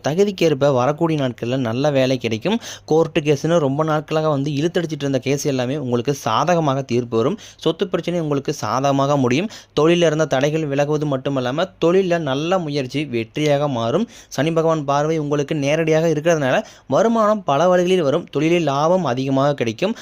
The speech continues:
அரசியல்வாதிகளை பொறுத்த வரைக்கும் புதிய பொறுப்புகள், புதிய பதவிகள் தானாக உங்களை வந்து சேரும். கேதுவால உங்க செல்வாக்கு உயரும், உடல் ஆரோக்கியம் மேம்படும்,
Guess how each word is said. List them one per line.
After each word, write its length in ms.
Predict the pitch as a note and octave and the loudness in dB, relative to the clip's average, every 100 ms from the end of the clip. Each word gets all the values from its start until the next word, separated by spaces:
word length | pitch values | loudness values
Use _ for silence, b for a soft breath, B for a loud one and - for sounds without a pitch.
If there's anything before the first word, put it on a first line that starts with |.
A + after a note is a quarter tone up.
| B B | B B
அரசியல்வாதிகளை 680 | G#2 C#3 D#3+ D3+ D3+ D3+ | -2 -2 0 2 2 -2
பொறுத்த 300 | C#3 C3+ D3 | -2 -2 0
வரைக்கும் 380 | D#3 C#3 G3 A3+ | -2 -2 -6 -8
புதிய 340 | - C#3+ D#3+ D3+ | -6 0 0 2
பொறுப்புகள், 460 | C#3 C#3 C#3 G3 | 0 -2 -2 -4
புதிய 400 | - D#3+ G#3+ A#3 | -2 -4 -2 -2
பதவிகள் 480 | F#3+ C#3 D#3 D3+ D#3 | 0 0 0 -2 -4
தானாக 380 | B2+ C3 C#3+ D#3+ | -2 -2 0 0
உங்களை 260 | C#3+ C3+ | 2 2
வந்து 220 | B2+ A#2+ C3+ | 0 -2 -4
சேரும். 320 | A#2 B2+ A3 B B - | -2 -2 -2 B B 0
கேதுவால 380 | E3+ E3+ E3 | 2 2 2
உங்க 220 | F3+ E3+ C#3 | 2 0 -2
செல்வாக்கு 500 | C3 C#3+ E3+ E3+ D#3+ | -2 0 0 0 0
உயரும், 400 | D3 C#3+ G3 - | 0 0 -2 -4
உடல் 240 | B2+ F3+ | 0 2
ஆரோக்கியம் 540 | E3+ D3+ D3+ C#3+ D3 | 2 2 0 -2 -2
மேம்படும், 340 | B2+ B2 B2+ | 0 0 0